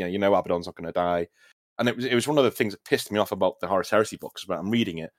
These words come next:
and Abaddon gets into some trouble. Those of you who don't know, he's the main bad guy in forty K.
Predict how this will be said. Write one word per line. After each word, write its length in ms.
and 120
Abaddon 380
gets 200
into 200
some 160
trouble. 320
Those 180
of 40
you 40
who 40
don't 160
know, 100
he's 100
the 60
main 200
bad 220
guy 160
in 80
forty 260
K. 220